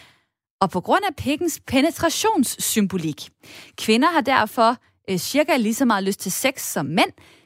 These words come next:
men den er ikke lige så udadrettet. Kvinder har instinktivt et passen på de få æg <laughs> sex mode. Mænd har et instinktivt spred din sæd sex mode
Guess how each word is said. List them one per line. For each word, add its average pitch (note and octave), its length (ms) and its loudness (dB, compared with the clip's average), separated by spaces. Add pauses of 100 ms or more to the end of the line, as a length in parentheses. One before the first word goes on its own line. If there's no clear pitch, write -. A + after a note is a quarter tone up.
(120)
men A3+ 140 4
den A#3+ 300 0
er B3 140 0 (100)
ikke G3 260 -4
lige G3 200 -2
så D4 260 0
udadrettet. A3+ 760 2
Kvinder E4 420 0
har D#4+ 320 2
instinktivt F4 800 -2 (300)
et A#3+ 240 0
passen C#4+ 400 2
på - 140 2 (120)
de E4 120 4
få D#4 320 4 (220)
æg G3+ 140 -2 (260)
<laughs> - 320 -10
sex - 300 0
mode. F#3+ 360 0 (680)
Mænd A#3 240 2
har C4 380 4
et G3+ 200 2 (120)
instinktivt D4+ 680 -2
spred F4+ 460 2
din D#4+ 140 2
sæd C#4+ 360 2
sex - 420 -2
mode G3+ 280 0